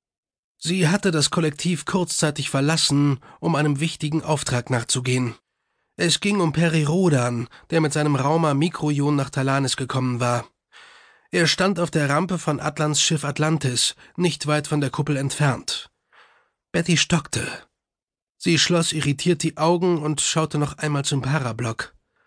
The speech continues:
Dieser Mann in der ersten Reihe. Sie kannte seinen Namen nicht. Er sah aus wie ihr Vater. Der Anblick weckte eine Assoziation, die mit Macht jeden anderen Gedanken hinwegfegte.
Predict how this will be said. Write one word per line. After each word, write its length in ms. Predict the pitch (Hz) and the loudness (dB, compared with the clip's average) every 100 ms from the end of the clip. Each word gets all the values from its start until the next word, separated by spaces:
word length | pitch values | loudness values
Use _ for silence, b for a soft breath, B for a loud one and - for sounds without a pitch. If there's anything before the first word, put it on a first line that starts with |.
| _ _ _ _ _ | _ _ _ _ _
Dieser 300 | 143 147 156 | -6 -2 2
Mann 280 | 143 139 175 | 2 2 2
in 100 | 135 | 2
der 140 | 123 127 | 0 0
ersten 320 | 139 - 139 | 0 0 0
Reihe. 420 | 120 147 170 - - - B B B B | 0 0 -2 -4 -12 -18 B B B B
Sie 220 | - 143 | -2 0
kannte 300 | 135 160 175 | 2 0 2
seinen 280 | 135 131 127 | 2 2 2
Namen 320 | 127 165 160 | 2 0 0
nicht. 340 | 123 113 - - B B B B B _ _ _ _ - | 0 0 -4 -8 B B B B B _ _ _ _ -4
Er 180 | 127 123 | 0 0
sah 160 | 120 | 0
aus 380 | 123 - 151 - | -4 -4 -2 -2
wie 140 | 143 123 | -2 -4
ihr 120 | 95 | -6
Vater. 640 | - 143 160 - - - _ _ _ _ _ _ _ B B B B B _ | -2 -2 -2 -2 -4 -6 _ _ _ _ _ _ _ B B B B B _
Der 280 | 170 160 147 | 4 6 6
Anblick 440 | 170 190 165 165 143 | 4 4 2 0 0
weckte 320 | 165 - 135 | 0 -2 0
eine 160 | 139 | 0
Assoziation, 920 | 123 143 139 135 123 - 151 165 175 | -2 -2 -2 -2 0 0 0 2 0
die 100 | 147 | 2
mit 220 | 143 135 147 | 0 0 0
Macht 420 | 151 151 - - | 0 0 -6 -6
jeden 320 | 147 151 151 | -4 -2 -4
anderen 440 | 143 160 156 143 | -2 -2 0 0
Gedanken 360 | 135 131 139 131 | 0 0 0 0
hinwegfegte. 960 | 120 120 151 - - 113 - - - | -2 0 0 0 -2 -2 -4 -8 -8